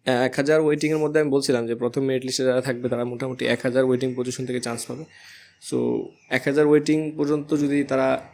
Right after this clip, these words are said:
নাও চান্স পায়, তো বলা যায় যে এরা মোটামুটি, উম,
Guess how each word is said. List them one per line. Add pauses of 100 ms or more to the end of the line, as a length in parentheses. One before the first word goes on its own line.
নাও
চান্স
পায়, (680)
তো
বলা
যায়
যে
এরা (520)
মোটামুটি, (240)
উম,